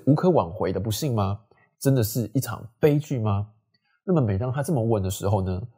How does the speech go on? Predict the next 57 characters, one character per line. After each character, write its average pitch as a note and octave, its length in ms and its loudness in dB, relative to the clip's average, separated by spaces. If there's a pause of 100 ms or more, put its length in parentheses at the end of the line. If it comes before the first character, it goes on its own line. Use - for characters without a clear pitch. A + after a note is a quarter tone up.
(140)
所 C#3 180 4
有 D3 80 8
人 F#2 140 4
几 G2 140 0
乎 G#2+ 100 4
都 G#2 120 2
会 G2 240 2 (180)
回 F#2 140 -2
答 F2+ 160 0
说， F#2 320 -2 (460)
即 G#3 140 2
使 C#3 120 -2
他 F#2+ 140 0
们 G#2+ 180 2
为 G#2 160 2
此 - 220 -4
感 D#2+ 160 -6
觉 E2+ 100 -6
到 F2 200 -2 (160)
困 - 200 -4
扰， E2 200 -8 (440)
但 A2+ 160 0
其 G2+ 200 -2
实 F#2+ 100 -4
程 F#2 300 -8
度 A2+ 160 0
大 G#2 120 2
概 G2 180 -2
也 D2 60 -6
只 - 160 -12
是 F#2+ 80 -4
说 G2 220 -6
声 F#2 320 -10
，“哎 G2+ 80 -10
呀， F2 160 -12 (380)
很 - 80 -20
糟 F#2+ 160 0
糕” A2 360 2 (160)
啊， - 140 -14 (100)
或 G#2 120 -4
者 F#2 100 -2
是 G2 140 -8
说 F#2+ 80 -4 (100)
，“哎 G2+ 60 -8
呀， G2 160 -10 (400)
东 G2 120 -4
西 G2+ 120 0
没 E2 160 -4
有 D#2+ 160 -2
了” G1+ 100 -8 (240)
啊， - 80 -12 (160)
这 F3 80 0
种 C#3+ 140 4
感 - 200 -2
觉 B1 180 -10
而 B1+ 140 -4
已。 C2+ 140 -10